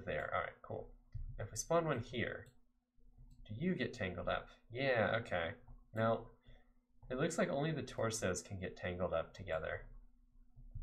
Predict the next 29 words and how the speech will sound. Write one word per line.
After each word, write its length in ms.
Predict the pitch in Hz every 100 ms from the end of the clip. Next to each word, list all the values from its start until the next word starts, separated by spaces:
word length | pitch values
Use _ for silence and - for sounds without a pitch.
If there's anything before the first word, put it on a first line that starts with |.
| - -
So 160 | -
if 60 | 110
I 40 |
spawn 300 | 113 - 156
one 120 | 147 117
here, 440 | - 120 107 95
and 100 | 98
then 140 | 98 98
one 160 | 98 98 -
here, 220 | 113 90
and 180 | - 90
then 120 | 87
one 120 | 85 -
here, 380 | - 101 104 - - - - _ _ _ _ _ _
do 80 | 107
these 200 | 120 -
separate? 500 | - 113 - 147 -
No, 400 | 98 110 107 92 -
okay. 340 | 107 - - - - - - - - - - - - - - - -
Uh, 260 | 127 135 127
wait, 240 | 120 101
they 80 | 92
might 220 | 107 117
be 80 | 101
separating. 640 | - 98 95 95 85 82 82 - - - - - - - - - _ _ _ - - - -
All 80 | 101
right, 160 | 87 107
no, 300 | 110 107 82 -
okay. 260 | - 90